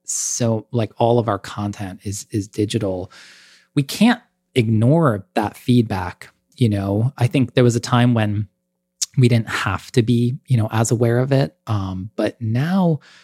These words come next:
you know, our recipes, like, have to work really hard for us, and, and, you know, they're behind a paywall now. So there's a, a new kind of community of recipe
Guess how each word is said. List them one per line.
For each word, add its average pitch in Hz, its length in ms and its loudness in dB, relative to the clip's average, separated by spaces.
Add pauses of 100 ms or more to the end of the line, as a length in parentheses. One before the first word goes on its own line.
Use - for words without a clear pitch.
(160)
you 123 100 0
know, 104 120 0
our 107 180 0
recipes, 117 600 -4
like, 101 200 -4
have - 280 -10
to 101 80 0
work 98 360 -2
really 101 240 -2
hard 139 380 -2
for - 240 -2
us, 98 280 -2
and, 107 220 -4
and, 113 260 0
you 113 160 2
know, 101 140 0
they're 98 140 0
behind 113 320 -2
a 123 40 -10
paywall 139 520 2
now. 117 340 0
So 104 200 -4
there's 98 240 -2
a, 95 220 -2
a 110 60 -2
new 123 300 4
kind 127 220 -2
of 117 100 -2
community 110 600 -2
of 101 200 -8
recipe 101 520 -2